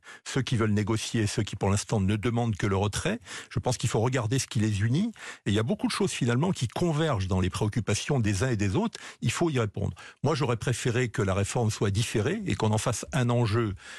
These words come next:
du prochain quinquennat, c'est-à-dire qu'elle soit traitée avant la fin du quinquennat, parce que c'est un, un engagement qui a été pris le président de la République,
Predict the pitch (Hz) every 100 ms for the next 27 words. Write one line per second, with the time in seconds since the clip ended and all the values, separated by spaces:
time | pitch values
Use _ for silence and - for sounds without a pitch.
0 | - _ - 107 185 - 147 156 131 123
1 | 113 120 208 285 - 113 143 143 - 165
2 | 156 - 147 - 156 185 277 151 - 123
3 | 98 95 90 104 226 107 - 110 110 -
4 | 98 101 - - 110 107 110 107 120 104
5 | 95 - - 104 90 104 95 95 101 107
6 | 220